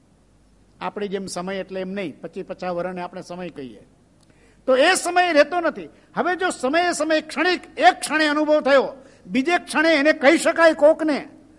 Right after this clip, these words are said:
એ કહી શકાય ત્યારે તો પાછો જેને અનુભવ થયો એ તો છે નહીં, તો કહેનારો કોણ બચ્યો?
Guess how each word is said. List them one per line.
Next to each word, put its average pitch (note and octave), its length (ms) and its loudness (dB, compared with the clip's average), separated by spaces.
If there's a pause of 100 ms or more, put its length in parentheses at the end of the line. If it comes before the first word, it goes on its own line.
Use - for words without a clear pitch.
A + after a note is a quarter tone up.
(240)
એ G#3 80 0
કહી A#3 260 0
શકાય D#4 300 2
ત્યારે D4 280 2
તો D4+ 120 0
પાછો D4+ 380 0
જેને B3+ 240 0
અનુભવ C#4 340 2
થયો D4 320 4
એ D4 40 -6
તો E4 120 -6
છે F#4 220 2
નહીં, C#4+ 200 -2 (920)
તો A#3+ 80 -2
કહેનારો B3+ 440 2
કોણ D#4 220 2
બચ્યો? C4+ 440 2